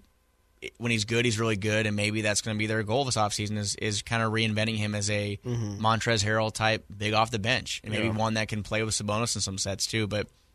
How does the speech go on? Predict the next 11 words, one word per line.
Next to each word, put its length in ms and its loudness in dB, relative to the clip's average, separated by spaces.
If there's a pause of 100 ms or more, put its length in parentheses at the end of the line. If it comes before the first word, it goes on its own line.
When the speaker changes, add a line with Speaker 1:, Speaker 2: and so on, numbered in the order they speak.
(200)
Speaker 1:
um, 340 0 (420)
if 120 0
he 100 10
can 100 4
be 120 4
what 120 4
he 40 4
was 320 4
as 80 -2
a 60 -2
starter 500 4